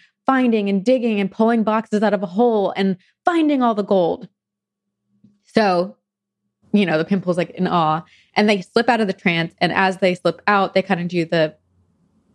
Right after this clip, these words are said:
reverse of what they started with. So they slip from words to groans to grunts. And then they play along with the ruse, 'cause remember, they don't remember anything when the trances happen. So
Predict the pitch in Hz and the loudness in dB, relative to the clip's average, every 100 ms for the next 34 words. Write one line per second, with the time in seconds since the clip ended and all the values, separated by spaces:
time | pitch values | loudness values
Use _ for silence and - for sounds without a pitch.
0 | - 180 175 170 170 160 160 151 156 165 | -2 -2 2 0 2 -4 -2 -2 -2 -2
1 | 156 - - - 160 160 156 160 - _ | -4 -4 -8 -8 -4 0 0 -2 -10 _
2 | _ - 156 170 170 165 160 - 175 165 | _ -4 -4 -4 0 0 -2 -6 -4 0
3 | 156 160 156 - 165 165 160 156 - _ | 0 0 -6 -10 -4 0 0 0 -8 _
4 | _ _ _ _ - 190 196 185 175 - | _ _ _ _ -2 0 2 0 -4 -8
5 | _ _ _ 185 180 190 170 165 165 180 | _ _ _ -2 2 0 2 -2 -2 -2
6 | 190 262 170 165 170 165 165 165 165 165 | 2 2 0 -2 -6 -4 -2 0 -2 0
7 | 165 170 175 196 208 262 196 160 165 156 | 0 0 0 0 2 0 0 -4 -6 -6
8 | 160 156 160 - 220 220 - 156 - - | -6 -6 -8 -2 0 0 -4 -8 -6 -4
9 | 196 - 185 180 | -6 0 0 0